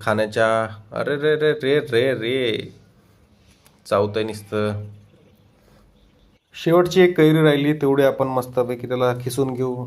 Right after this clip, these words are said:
आणि मग पुढची आपण प्रोसेस करू. आपल्याला गुळ पण एकदम बारीक करायचा आहे, कारण गुळ जर आपण बारीक केला नाही तर तो जसा तसा राहील. आणि तुम्ही बघू शकता की आता हे बोडके सरचं पण तोंड तेवढ्याच जोरात, अ, बारीक करतंय,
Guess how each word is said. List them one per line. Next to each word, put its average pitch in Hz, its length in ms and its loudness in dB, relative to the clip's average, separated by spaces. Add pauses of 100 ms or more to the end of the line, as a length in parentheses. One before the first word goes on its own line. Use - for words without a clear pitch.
(120)
आणि 127 500 -6
मग 131 180 -2
पुढची 131 400 -6
आपण 127 220 0
प्रोसेस 123 400 -6
करू. 127 180 -2
आपल्याला 127 320 -2
गुळ 131 240 -4
पण 131 200 -2
एकदम 127 280 -6
बारीक 123 260 -2
करायचा 123 340 0
आहे, 123 160 -6 (840)
कारण 123 240 -6
गुळ 131 280 0
जर 131 140 2
आपण 127 260 0
बारीक 123 220 0
केला 127 220 -2
नाही 123 200 -2
तर 120 40 -6
तो 123 220 -8
जसा 120 240 -4
तसा 117 280 -2
राहील. 120 260 -4 (640)
आणि 120 200 -8
तुम्ही 127 180 -6
बघू 123 160 -4
शकता 123 340 -6
की 123 220 -8
आता 120 220 -4
हे 123 440 -4 (840)
बोडके 127 380 -4
सरचं 123 300 -2
पण 123 140 -4
तोंड 123 360 -4
तेवढ्याच 123 380 -4 (600)
जोरात, 123 360 -2 (1000)
अ, 117 360 -2
बारीक 123 360 0
करतंय, 127 360 -2